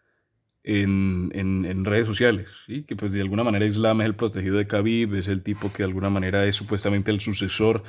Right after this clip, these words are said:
de lo que fue Khabib. Y, pues, además de que viene de una racha, creo que no estoy mal, de, de siete victorias consecutivas,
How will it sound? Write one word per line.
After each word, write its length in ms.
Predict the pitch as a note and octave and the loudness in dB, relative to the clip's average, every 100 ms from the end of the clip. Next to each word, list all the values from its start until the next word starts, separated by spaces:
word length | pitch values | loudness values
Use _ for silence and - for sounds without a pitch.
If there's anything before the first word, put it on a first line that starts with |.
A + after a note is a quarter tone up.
| - - - G#2+ | -14 -20 -12 -2
de 80 | |
lo 80 | G2+ | 0
que 80 | F#2+ | 0
fue 140 | F2+ | -4
Khabib. 400 | F#2 G#2+ A2+ C3+ - _ _ _ | 0 2 2 0 -6 _ _ _
Y, 320 | - E3 F#3 F#3+ | 0 2 2 0
pues, 300 | D3 A2+ G2+ | -2 0 2
además 360 | G2+ G2 G2 | 2 2 0
de 100 | G#2 | 0
que 120 | G#2 | 0
viene 360 | G#2 F#2+ F#2+ A2 | 0 0 0 2
de 80 | A2 | 2
una 160 | G#2+ | 2
racha, 320 | G#2+ G#2+ G#2 A2 | 2 2 0 -2
creo 140 | G#2+ | -2
que 100 | A2+ | -2
no 80 | F#2 | -2
estoy 180 | F2 G#2+ | -2 -2
mal, 160 | G2+ | 0
de, 240 | G2+ G#2+ G#2 | 2 0 0
de 180 | G#2 | -4
siete 520 | F#2+ A2 A2+ A2 A#2 G#2+ | -4 0 0 0 0 2
victorias 500 | G#2 - G#2 G#2 A2 | 0 0 2 2 2
consecutivas, 760 | A2+ G#2 G2+ A2+ C#3 F#3 - | 0 -2 -2 2 4 2 -4